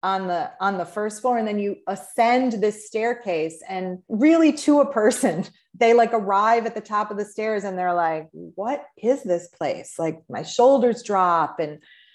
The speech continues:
it just, it smells <laughs> good and it feels good. And it's quite extraordinary. So there's,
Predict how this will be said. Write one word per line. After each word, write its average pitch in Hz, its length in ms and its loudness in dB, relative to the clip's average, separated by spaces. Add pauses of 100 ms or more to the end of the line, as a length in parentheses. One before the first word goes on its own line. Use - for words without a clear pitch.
(280)
it 196 160 -2
just, - 340 -2 (100)
it 190 140 -6
smells 247 600 4
<laughs> - 0 -
good 254 320 4
and 196 140 2
it 180 120 -2
feels 294 480 4
good. 180 360 6
And 165 220 -4 (540)
it's - 440 0
quite 294 220 4
extraordinary. 233 680 4
So 190 160 0
there's, 190 500 4